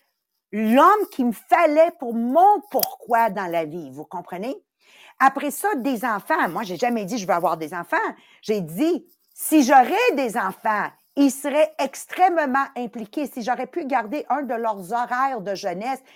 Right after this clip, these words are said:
il y avait un horaire de président, puis une équipe pour les gérer. Mon père, ma, ma sœur, mon frère, mon mari, moi, Lynn Limoges,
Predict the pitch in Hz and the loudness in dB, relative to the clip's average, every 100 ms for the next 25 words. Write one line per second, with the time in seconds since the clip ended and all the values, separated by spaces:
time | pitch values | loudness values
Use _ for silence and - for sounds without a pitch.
0 | _ - 214 277 262 214 190 220 285 262 | _ 0 0 2 0 0 0 2 0 0
1 | 185 - - 220 269 180 202 160 208 - | -4 -4 -8 -2 -2 -2 -4 -2 -4 -6
2 | _ _ _ - 240 214 220 208 - 359 | _ _ _ 0 2 2 -2 -6 -2 0
3 | - - 185 - 254 247 214 185 151 254 | -2 -6 -18 -6 -4 -2 -2 -4 -4 -2
4 | 233 196 175 165 233 233 202 185 185 180 | -2 -2 -4 0 0 0 0 2 0 -2
5 | 185 214 - - - - 208 247 - - | -2 -2 -6 -20 -20 -4 -2 -2 -2 4
6 | 202 185 185 196 262 240 - 196 196 185 | 6 6 2 0 0 -2 -4 2 2 2
7 | 180 240 277 247 196 180 202 190 220 233 | 0 0 2 2 0 -4 -6 -6 0 2
8 | 226 214 254 285 240 190 208 214 | 2 2 0 0 -2 0 0 0